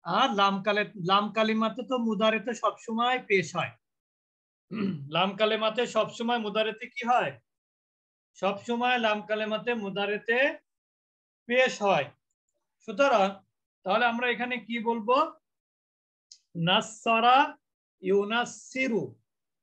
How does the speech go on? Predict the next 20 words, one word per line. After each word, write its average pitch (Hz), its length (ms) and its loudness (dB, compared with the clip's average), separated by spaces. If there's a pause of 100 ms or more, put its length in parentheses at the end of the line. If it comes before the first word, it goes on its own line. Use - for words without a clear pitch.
নাসসারা 220 1040 2 (440)
ইউনাসসিরু, 208 2000 -2 (540)
এটা 208 280 -2
হচ্ছে 277 460 -2 (420)
আমাদের 185 560 0
দুই 254 180 -2
নাম্বার 233 340 2
ফর্ম। 143 480 -4
বা 208 200 4
আমরা 226 200 -2
যদি 226 260 -4
বলি, 208 440 -2 (540)
আহ, 196 580 2 (680)
করুবা, 233 760 4 (840)
করুবা, 247 540 4
ধরে 202 260 -4
নেন 240 160 0
একটা 226 400 0
মাদি 202 680 0
করুবা 220 680 0